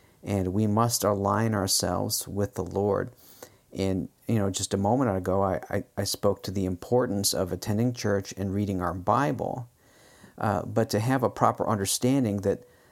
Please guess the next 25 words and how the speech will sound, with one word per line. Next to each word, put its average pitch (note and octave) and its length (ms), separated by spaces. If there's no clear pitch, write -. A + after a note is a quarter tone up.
that G2 220
those C#3+ 340
activities G2 1040
are, G2+ 480
are G#2 140
meant G#2 440
to G2 240
strengthen A#2+ 800
us F2+ 200
and G2+ 120
draw G#2 260
us F#2 160
closer C#3 540
in G2 180
Go-, F#2+ 260
God, F#2+ 320
not B2 220
a G#2+ 60
means A#2 400
to G#2+ 160
which A2 280
we A2 140
can G#2+ 180
pursue A2 800
and, G2 540